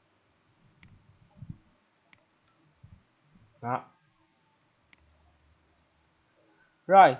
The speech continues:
của mình ở ngay cái vị trí này nè. Của mình là một trăm năm mươi đúng không? Ở bên đây mình giống xuống luôn. Đó, thì giao như thế này, các bạn thấy không?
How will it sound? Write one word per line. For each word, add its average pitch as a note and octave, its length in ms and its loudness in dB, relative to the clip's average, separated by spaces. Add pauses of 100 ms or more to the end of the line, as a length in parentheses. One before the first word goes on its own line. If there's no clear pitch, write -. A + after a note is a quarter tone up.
của G#3+ 120 2
mình F3 220 4
ở F#3 220 0
ngay F#3+ 200 -4
cái F#3+ 80 -2
vị D#3+ 100 0
trí F#3 180 -2
này A3+ 120 0
nè. C#3+ 160 -2 (680)
Của G3 100 -6
mình D#3+ 240 0
là D3 100 2
một C#3 180 0
trăm E3+ 140 0
năm E3+ 180 -4
mươi F3 220 4
đúng G3 100 0
không? G3 180 2 (1900)
Ở E3 100 -4
bên E3+ 80 -4
đây E3+ 100 2
mình C#3+ 160 -2
giống D3 240 2
xuống F#3+ 200 -2
luôn. D3 280 0 (2750)
Đó, C#3 240 -6
thì C#3+ 120 -4
giao D#3+ 260 2
như D#3+ 140 -2
thế F#3 100 -6
này, C#3 240 -4
các D3+ 60 -6
bạn C3 140 -6
thấy C#3+ 160 -2
không? D#3+ 140 -2